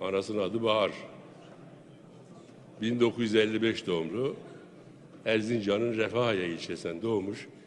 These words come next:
bir Anadolu insanı. Şu dedi, bu dedi, buna ilaveten de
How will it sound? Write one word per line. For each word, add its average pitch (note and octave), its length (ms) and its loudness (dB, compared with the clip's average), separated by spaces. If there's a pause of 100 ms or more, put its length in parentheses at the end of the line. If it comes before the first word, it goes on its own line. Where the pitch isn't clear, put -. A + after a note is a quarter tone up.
(160)
bir A#2+ 60 4
Anadolu A#2+ 360 6
insanı. E2 360 -2 (2250)
Şu E3 340 0
dedi, C#3 360 8
bu C#3+ 140 4
dedi, C#3 420 6 (1000)
buna C3 220 6
ilaveten D3 680 8
de D#3 200 4